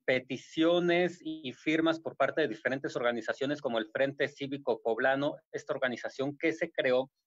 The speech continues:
a raíz de la detención y de la violación de Lidia Cacho y sus derechos humanos y demás. De todas las, o sea, de todo lo que le, las peticiones que le cayeron a la Contraloría en ese entonces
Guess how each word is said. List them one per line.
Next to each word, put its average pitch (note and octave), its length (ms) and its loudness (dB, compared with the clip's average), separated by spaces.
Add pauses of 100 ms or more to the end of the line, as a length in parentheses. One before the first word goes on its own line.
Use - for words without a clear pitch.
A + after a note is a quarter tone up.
(160)
a E3 140 4
raíz C#3 460 2
de B2 100 2
la A#2 160 4
detención B2+ 600 0
y A#2+ 80 -2
de G#2+ 120 2
la G2+ 240 2
violación G#2 580 -6
de A2+ 80 -4
Lidia G#2+ 260 -2
Cacho B2+ 280 0
y - 20 -10
sus G2 180 -16
derechos G#2+ 360 -6
humanos B2 360 -6
y G#2+ 60 -8
demás. C3+ 320 -2 (1500)
De D#3+ 300 0 (120)
todas C4+ 160 4
las, A3+ 300 2 (380)
o - 60 -10
sea, C#3+ 160 -2
de D3 100 2 (180)
todo G3 320 4
lo C3 200 2
que B2 120 2
le, A2+ 440 2 (520)
las C#3 520 -2 (1120)
peticiones D3 680 0
que C#3+ 100 -2
le B2 120 0
cayeron C3+ 400 0
a A2+ 40 2
la G#2+ 140 0
Contraloría A#2 680 -2
en B2+ 140 -4
ese B2+ 180 -6
entonces C3 500 -6